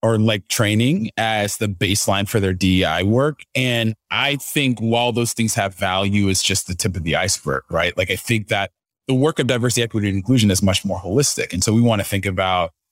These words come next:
pre-employment, during employment, post-employment, like, every single one of those phases of the employee journey is relevant to D E I work. And then I think there's some companies who want to do it maybe more for optics.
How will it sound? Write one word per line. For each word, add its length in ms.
pre-employment, 760
during 220
employment, 420
post-employment, 840
like, 180
every 400
single 500
one 200
of 100
those 200
phases 360
of 120
the 80
employee 360
journey 460
is 180
relevant 520
to 100
D 220
E 20
I 160
work. 220
And 100
then 80
I 60
think 160
there's 180
some 160
companies 600
who 220
want 340
to 80
do 240
it 120
maybe 260
more 280
for 280
optics. 680